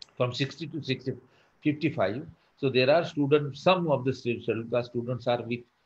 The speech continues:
fifty-five percent. But there are students from other ca-, caste also which are, which fall in that range many times. But there are no studies again.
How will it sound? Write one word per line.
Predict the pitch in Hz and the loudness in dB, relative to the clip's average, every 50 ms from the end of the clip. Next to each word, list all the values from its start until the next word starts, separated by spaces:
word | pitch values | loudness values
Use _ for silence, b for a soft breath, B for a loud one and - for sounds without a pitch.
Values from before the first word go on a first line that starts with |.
| _ | _
fifty-five | - 147 139 - 143 113 95 104 92 90 - | -2 -2 -2 -2 -2 -2 -2 -2 -2 -2 -4
percent. | 78 - - _ - - _ _ _ b b b b | -8 -12 -12 _ -20 -20 _ _ _ b b b b
But | 156 156 | 4 6
there | 208 202 | 6 8
are | 202 185 | 6 4
students | - - 185 202 196 220 196 | 2 0 0 2 4 4 4
from | 190 208 202 | 6 6 8
other | 214 233 262 269 | 8 8 8 6
ca-, | 262 170 170 160 160 165 - - - _ _ - | 6 2 2 2 0 -2 -6 -12 -16 _ _ 2
caste | - 170 180 175 - | 4 4 4 4 4
also | 190 196 202 196 - 208 | 4 4 4 4 2 2
which | 196 185 180 185 | 2 2 4 4
are, | 190 170 165 - b b b b - | 4 4 4 0 b b b b 0
which | 147 160 - | 0 0 2
fall | - 175 180 180 | 6 6 6 8
in | 190 190 175 | 6 6 6
that | 180 170 - | 4 4 4
range | 160 180 202 196 147 - - - _ _ _ _ _ | 6 4 4 4 2 -2 -12 -16 _ _ _ _ _
many | - 135 147 156 143 | 0 0 2 2 2
times. | 147 135 123 123 123 _ _ _ _ _ _ _ _ _ _ _ _ _ _ _ _ _ _ _ _ _ _ _ _ _ - _ _ _ _ _ _ _ _ _ _ _ _ _ - | 0 0 -2 -2 -6 _ _ _ _ _ _ _ _ _ _ _ _ _ _ _ _ _ _ _ _ _ _ _ _ _ -20 _ _ _ _ _ _ _ _ _ _ _ _ _ 2
But | 139 180 180 | 4 6 8
there | 185 196 202 | 8 8 8
are | 214 214 | 8 6
no | 226 240 | 6 4
studies | 233 - - 226 220 - 139 113 - 95 | 4 6 8 8 8 8 6 2 0 -4
again. | 85 76 - - - | -8 -8 -10 -16 -18